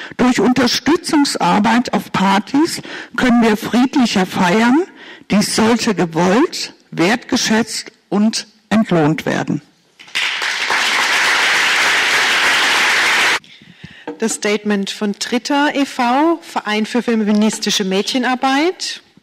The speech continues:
Speaker 2: Patriarchale Kultur und männliche Gewalt, ein neu importiertes Problem. Sollen wir lauthals lachen? Nein, danach ist uns wirklich nicht zumute.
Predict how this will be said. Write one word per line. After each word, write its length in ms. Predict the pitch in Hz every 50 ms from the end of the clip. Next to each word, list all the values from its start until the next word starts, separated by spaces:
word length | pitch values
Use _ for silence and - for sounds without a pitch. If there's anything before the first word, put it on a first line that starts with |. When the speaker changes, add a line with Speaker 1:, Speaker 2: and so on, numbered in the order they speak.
| _ _ - - - - _
Speaker 2:
Patriarchale 840 | - 233 240 247 - 254 240 220 226 - - 254 233 247 277 302 -
Kultur 520 | - - 262 240 - - 277 277 302 277
und 140 | 247 240 214
männliche 460 | 233 214 220 226 226 214 - 220 214
Gewalt, 680 | - 208 180 170 170 190 214 254 302 302 - - - -
ein 200 | 233 226 226 226
neu 220 | 226 226 226 240
importiertes 720 | 247 220 247 226 - 240 220 - 233 226 220 214 214 - -
Problem. 520 | - 214 214 170 202 202 214 220 247 269 320 359 320 - - - - -
Sollen 380 | - - - 240 220 220 220 208
wir 80 | 220
lauthals 560 | 214 208 196 202 202 214 214 180 180 - - -
lachen? 340 | 175 165 208 202 - 302 330 370 370 349 - -
Nein, 460 | - 190 170 165 165 165 170 175 170 - _ _ - - - _
danach 340 | - 196 214 214 226 233 254
ist 180 | 254 240 -
uns 200 | 240 208 - -
wirklich 380 | 220 220 214 - - 220 - -
nicht 180 | 202 185 - -
zumute. 560 | - 214 190 175 170 165 - - 147 139 151